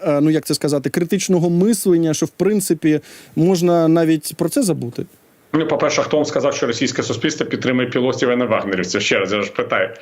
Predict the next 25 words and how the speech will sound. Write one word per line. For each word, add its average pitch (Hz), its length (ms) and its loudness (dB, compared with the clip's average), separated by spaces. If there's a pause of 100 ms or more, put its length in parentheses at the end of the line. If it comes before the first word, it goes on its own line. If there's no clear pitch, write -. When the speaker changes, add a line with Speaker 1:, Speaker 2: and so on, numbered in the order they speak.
(160)
Speaker 2:
Ви 139 80 -2
ж 120 60 -4
бачили, 151 300 0
як 120 60 -4
ставляться 117 420 -2
до 107 100 -2
Пригожина. 98 480 -2 (320)
А 139 60 -2
по-друге, 156 320 -2
хто 165 160 0
вам 151 100 0
сказав, 139 300 -2
що - 120 -6
закриють 127 340 -2
кримінальну 123 460 0
справу? 104 320 0
Ви 107 260 -2
вірите 123 260 0
у 120 60 0
слово 123 320 0
Путіна 143 360 -2
чи - 140 -4
що? - 220 -4 (760)
Speaker 1:
Ні-ні, 196 380 4
е, 170 80 0